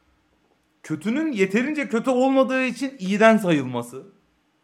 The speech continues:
o yeterince kötünün de zaten hiçbir zaman kendi aksiyonlarımıza bağlanmaması hali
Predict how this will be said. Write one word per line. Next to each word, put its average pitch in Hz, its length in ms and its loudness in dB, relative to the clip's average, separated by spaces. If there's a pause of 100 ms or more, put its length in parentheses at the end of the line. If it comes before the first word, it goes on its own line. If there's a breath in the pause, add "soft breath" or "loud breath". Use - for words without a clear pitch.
(220)
o 160 100 0
yeterince 226 580 -2
kötünün 233 460 -6
de 233 340 -2
zaten 190 320 2
hiçbir 202 340 -6
zaman 175 400 -2 (540)
kendi 165 280 -4
aksiyonlarımıza 165 840 -2
bağlanmaması 143 800 -4
hali 113 380 -8